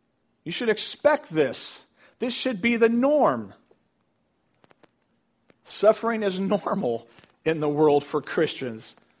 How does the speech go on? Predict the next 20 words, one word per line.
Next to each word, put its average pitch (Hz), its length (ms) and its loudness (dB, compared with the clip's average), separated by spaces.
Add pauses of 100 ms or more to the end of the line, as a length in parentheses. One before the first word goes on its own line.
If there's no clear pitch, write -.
(400)
It 151 160 4
happened 208 400 6
to 156 160 4
them, 294 480 4 (520)
and 143 160 -2
we 156 80 0
have 165 180 2
to 190 80 -2
expect 165 440 0
it's 139 120 -8
going 170 240 -4
to 147 80 -2
happen 147 380 -6
to 135 200 -8
us. 127 280 -4
There's 120 140 -14
gonna 135 140 -8
be 123 160 -10
no 120 200 -8
difference. - 720 -16